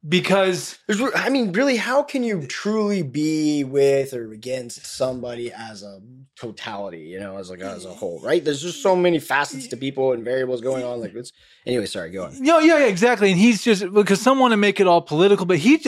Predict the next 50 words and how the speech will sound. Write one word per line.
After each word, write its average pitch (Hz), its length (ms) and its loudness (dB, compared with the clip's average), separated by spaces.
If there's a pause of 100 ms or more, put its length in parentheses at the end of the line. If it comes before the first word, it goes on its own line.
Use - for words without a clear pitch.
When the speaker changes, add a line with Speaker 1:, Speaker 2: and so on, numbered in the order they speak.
Speaker 1:
honestly 226 400 2
just 165 200 -2
got 185 140 4
on 214 160 4
there. 226 180 0
The 180 180 0
guy 254 220 4
didn't 254 220 0
ask 196 280 2
for, 151 220 -2
like, 139 260 -2
fame 165 300 0
or 139 80 -2
anything. 147 380 -4 (320)
He 175 140 2
literally 262 260 6
talks 175 260 2
about 156 180 2
mental 156 300 -4
health 165 280 0
for 143 160 -2
a 120 60 0
lot 139 260 -2
of 127 80 -6
it 123 60 -4
and 113 100 -10
how 131 100 -6
he 135 60 -4
was 131 120 -8
in 139 80 -8
a 123 60 -8
really 147 240 -2
dark 143 260 0
place 151 240 -4
and 135 60 -10
he 127 60 -12
just 135 260 -10 (400)
made 170 340 2
what 175 100 6
he 170 40 6
wanted 165 200 -2
to 151 60 -2
make. 156 280 -8 (480)
These 226 240 2
songs 202 580 0 (360)
he 202 140 0
made 233 240 6
it 240 80 4
on 214 140 6
his 156 140 -2